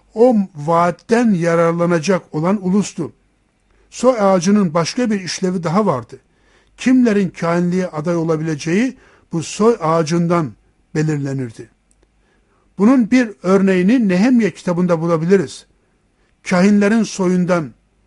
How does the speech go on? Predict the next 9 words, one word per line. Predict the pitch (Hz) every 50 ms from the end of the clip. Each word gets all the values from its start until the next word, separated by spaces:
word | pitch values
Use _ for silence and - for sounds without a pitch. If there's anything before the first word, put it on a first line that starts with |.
| _ _ _ _ _ _ _ _ _ _ _ _ _ _ _ _ _ _
Hovaya | _ - 165 170 165 185 214 226 233 226 208 196
oğulları, | 185 185 180 170 170 165 156 151 147 147 170 196 220 220 208 170 - _ _ _ _ _ _ _
Hakkos | - - 185 190 190 - - 220 190 165 - - _
oğulları, | 170 170 165 160 160 160 151 147 147 160 185 214 220 214 190 - _ _ _ _ _ _ _ _ -
Gilatlı | 165 170 190 202 202 202 - 175 175 208 226 240 226 202 _ _ _ _ _ _ _ _ _ _ _ -
Barzilya'nın | 147 135 170 175 175 165 156 135 - 202 240 226 208 190 180 170 170 170 160 151
kızlarından | - - - 175 165 143 147 170 160 160 160 160 160 156 185 214 214 190 143
biriyle | 156 151 170 170 165 165
evlenip | 160 156 156 151 147 147 147 190 247 214